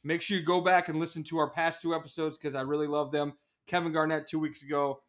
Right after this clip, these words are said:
talked a whole bunch of shit. And then this week, we had Roman Reigns on. Uh, whole bunch of news came out of the Roman Reigns interviews, guys, uh, all over the place. The C-, the C M Punk thing really took off. I think,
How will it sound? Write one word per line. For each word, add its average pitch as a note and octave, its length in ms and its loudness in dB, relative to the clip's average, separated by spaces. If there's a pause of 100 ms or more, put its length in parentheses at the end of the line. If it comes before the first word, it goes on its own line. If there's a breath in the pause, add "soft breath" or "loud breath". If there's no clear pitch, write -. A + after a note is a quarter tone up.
talked C#3 180 -4
a C#3+ 40 -6
whole D3 140 0
bunch C#3+ 240 -4
of A#2+ 40 -14
shit. C#3 320 -4 (380)
And C#3 120 -8
then C#3 120 -4
this D3+ 240 -4
week, D3+ 280 0
we D3 120 -2
had C#3 100 -2
Roman D3 340 0
Reigns C#3+ 360 -4
on. B2+ 360 -4 (400)
Uh, C3 640 -2 (680)
whole G#3 160 6
bunch G#3+ 260 4
of D#3 80 -2
news E3+ 220 6
came C#3+ 240 -2
out C3+ 120 2
of C3 80 -4
the B2 200 -6
Roman C3 280 -2
Reigns B2+ 260 -4
interviews, A2+ 340 -8
guys, A2+ 420 -8
uh, A#2 220 -6 (120)
all C#3 220 -2
over C3+ 140 -2
the A#2+ 100 -8
place. A#2+ 260 -10
The A#2+ 60 -20
C-, - 220 -16 (340)
the B2+ 60 -8
C G3 240 0
M E3+ 100 0
Punk D#3+ 300 0
thing C3+ 180 -4
really C#3 240 2
took C#3 260 -6
off. B2 300 0
I C3 120 -8
think, D#3 240 -8